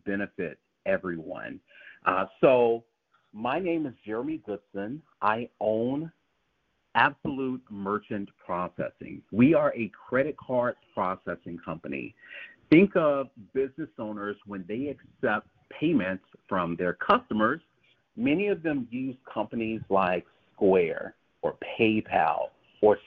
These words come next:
Stripe to accept those form of payments. We are the same way, but I humbly say that we are better. Our technology is top of the art, top of the line.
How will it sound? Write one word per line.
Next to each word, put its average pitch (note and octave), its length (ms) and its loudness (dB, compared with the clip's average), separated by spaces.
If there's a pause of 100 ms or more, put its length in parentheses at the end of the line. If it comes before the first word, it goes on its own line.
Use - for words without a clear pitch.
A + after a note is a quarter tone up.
Stripe F#2 380 0 (200)
to A#2 100 -4
accept - 420 -2
those F#2+ 140 -2 (100)
form E2+ 220 -4
of - 80 -16
payments. B2 420 -4 (500)
We E3 220 8
are A#3+ 80 6
the - 140 -12 (180)
same B2+ 260 -6
way, F2+ 380 -6 (160)
but G2+ 120 -4
I G2 220 -4
humbly F3+ 500 -6 (100)
say B2+ 160 -2
that G2+ 180 -8
we B2+ 220 -8
are A2 140 -4 (240)
better. - 420 2 (500)
Our A#2 200 0
technology B2+ 800 0
is A#2 80 -6 (580)
top D3 220 2
of C3+ 80 0
the A2+ 180 2
art, B2+ 320 4 (460)
top D3+ 200 -4
of C#3+ 60 -10
the C3 80 -4
line. A#2+ 560 -4